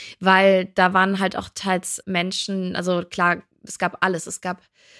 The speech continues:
die Herren mit dem gebrochenen Bein, es gab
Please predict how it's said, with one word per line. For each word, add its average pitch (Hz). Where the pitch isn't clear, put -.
die 185
Herren 196
mit 185
dem 180
gebrochenen 180
Bein, 185
es -
gab 170